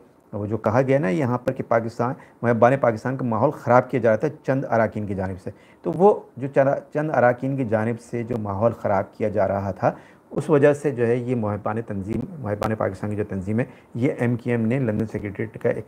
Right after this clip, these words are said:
प्रेस रिलीज है उसमें बताया गया कि ये, अ, डिसॉल्व कर दी गई है। अब ये नई तंजीम बनेगी और कहा जा रहा है कि जो नई तंजीम बनेगी, वो बाने पाकिस्तान के तमाम लोगों का कहना यही है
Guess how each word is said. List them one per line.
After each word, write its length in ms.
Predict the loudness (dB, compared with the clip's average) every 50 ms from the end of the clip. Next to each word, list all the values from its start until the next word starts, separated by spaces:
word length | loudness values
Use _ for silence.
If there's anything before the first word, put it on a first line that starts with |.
| -8 _
प्रेस 200 | -2 -2 -2 0 -2
रिलीज 140 | -2 0 0
है 60 | -2
उसमें 240 | -2 -2 -4 -6 -6
बताया 280 | -4 -4 -2 0 0
गया 160 | 0 0 -2
कि 120 | -2 -2 -4
ये, 160 | -2 -2 -2 -4 -4 -12 -20 -20 -20 _ _ 0
अ, 300 | 4 6 6 6 4 2 -6 -12 -10
डिसॉल्व 440 | -4 0 0 2 6 6 6 6 4 2 -4
कर 80 | -6 -4
दी 140 | -4 -4 -4
गई 160 | -4 -4 -6
है। 220 | -6 -10 -12 _ _ _ -20 -20 _ _ 0
अब 160 | 2 2 4
ये 320 | 6 6 6 6 6 4 -2 -4
नई 180 | -2 -2 0
तंजीम 300 | 0 -2 -2 -2 0 0
बनेगी 400 | 0 0 0 0 0 -2 -4 -4 -4 -4
और 80 | -4 -2
कहा 240 | 0 2 4 4
जा 120 | 6 6 6
रहा 80 | 4
है 60 | 4 2
कि 80 | 0
जो 120 | -2 -2 -2
नई 160 | -2 -4 -4
तंजीम 320 | -4 -4 -6 -4 -4 -4
बनेगी, 320 | -2 -2 -2 -4 -4 -6 -6
वो 160 | -6 -8 -4
बाने 200 | -2 -2 -2 0
पाकिस्तान 360 | -2 -2 -4 -4 -6 -10 -10
के 60 | -10
तमाम 320 | -8 -4 0 2 4 4 4
लोगों 240 | 4 4 4 2
का 80 | 2 2
कहना 240 | 2 2 0 0 0
यही 260 | 0 0 2 2 2
है 80 | 0